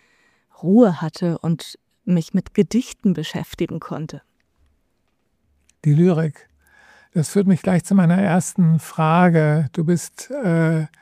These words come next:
Speaker 2: nicht nur deshalb eine vielbeachtete und, ähm,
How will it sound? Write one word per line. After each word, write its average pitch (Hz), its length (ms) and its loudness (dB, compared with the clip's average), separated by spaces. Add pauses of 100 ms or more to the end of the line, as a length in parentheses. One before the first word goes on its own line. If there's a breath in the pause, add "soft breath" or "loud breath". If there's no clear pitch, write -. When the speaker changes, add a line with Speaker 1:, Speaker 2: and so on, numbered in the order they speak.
(440 soft breath)
Speaker 2:
nicht 175 200 2
nur 175 120 4
deshalb 170 320 0
eine 160 240 0
vielbeachtete 180 760 -2
und, 156 280 -2
ähm, 170 400 -2